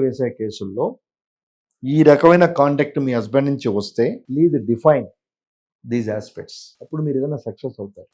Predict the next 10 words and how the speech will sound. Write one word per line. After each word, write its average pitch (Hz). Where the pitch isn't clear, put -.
ఇది 123
చాలా 135
ఇంపార్టెంట్ 131
ఆస్పెక్ట్. -
But 135
only 175
dowry 147
harassment, 123
డిమాండ్ 131
అడిగాడు, 113